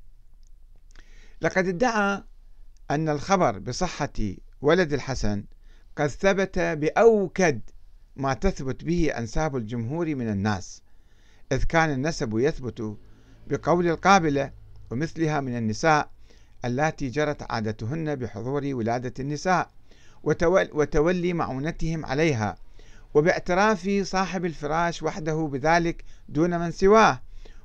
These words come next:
وبشهادة رجلين من المسلمين على إقرار الأب بنسب الابن منه. وهذه طرق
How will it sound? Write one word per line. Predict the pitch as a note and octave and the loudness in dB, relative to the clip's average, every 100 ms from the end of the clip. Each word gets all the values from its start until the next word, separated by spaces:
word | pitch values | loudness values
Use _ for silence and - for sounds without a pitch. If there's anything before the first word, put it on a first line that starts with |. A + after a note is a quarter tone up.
| - | -4
وبشهادة | D3 D3+ E3 D3 E3+ D3+ D3 | -2 -2 -2 0 0 0 -4
رجلين | C3 A#2 B2+ C#3+ C#3+ A2 | -4 -4 -2 0 0 -2
من | C3 | -2
المسلمين | C3 A2 G#2+ A2 A#2+ C#3+ D3 D3 - - - - - | -2 -6 -6 -4 -2 -2 -4 -6 -16 -18 -18 -14 -6
على | C#3+ C3 B2 G#2+ | -4 -2 -4 -8
إقرار | A2 B2 B2+ B2+ | -8 -4 -4 -2
الأب | A2 - B2+ | -4 -4 -4
بنسب | B2+ A2+ G#2 A#2 - A2 | -4 -4 -4 -4 -6 -8
الابن | G#2 F#2+ A#2+ A#2+ | -8 -6 -6 -4
منه. | B2+ C3+ G3+ B2+ G#2+ - - - - - - - | -4 0 0 0 -6 -12 -18 -18 -20 -20 -20 -8
وهذه | C3 D#3 G3 D#3 D3 C#3+ | -4 -2 -2 -2 -2 -2
طرق | - F3 E3 C#3+ | -2 -4 -4 -6